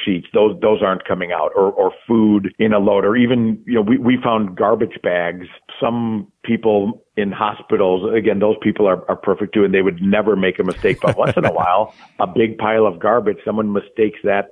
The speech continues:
Speaker 1: through either, uh, carelessness or deliberate, "I don't wanna deal with it," and they throw a whole pile of garbage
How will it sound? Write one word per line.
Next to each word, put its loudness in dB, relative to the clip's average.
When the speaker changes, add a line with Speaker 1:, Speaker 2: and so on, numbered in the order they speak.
Speaker 1:
through 0
either, 0
uh, 0
carelessness 0
or 2
deliberate, 0
"I -4
don't -4
wanna -2
deal 2
with 2
it," -2
and -4
they -2
throw 2
a -4
whole 0
pile -2
of -6
garbage -2